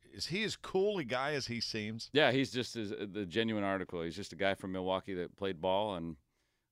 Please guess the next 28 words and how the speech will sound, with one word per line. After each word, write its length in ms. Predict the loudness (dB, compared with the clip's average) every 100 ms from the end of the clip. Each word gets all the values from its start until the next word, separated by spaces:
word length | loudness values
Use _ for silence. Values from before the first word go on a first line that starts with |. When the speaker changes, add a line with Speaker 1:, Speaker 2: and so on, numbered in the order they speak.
| -12
Speaker 2:
uh, 160 | -8 -2
loves 240 | -2 0
baseball 520 | -2 -4 -2 -4 -2
and 80 | -4
talks 280 | -4 -4 -4
about 260 | -2 -2
it, 60 | -2
and 80 | -4
he's 160 | -6
a 40 | -8
really 260 | -6 -6
genuine 420 | -6 -6 -6 -6 -4
guy. 180 | -4
And 100 | -2
I 60 | -4
think 200 | -6 -4
one 120 | -2
of 100 | -4
the 60 | -4
things 160 | -6
that 100 | -6
struck 320 | -8 -4 -4 -2
me 180 | 0
is, 200 | 0 -2 -8 -18 -6
yeah, 180 | 0 0
I 80 |
mean, 260 | 0 -2 -4 _ _ _ _ -16
es-, 160 | -16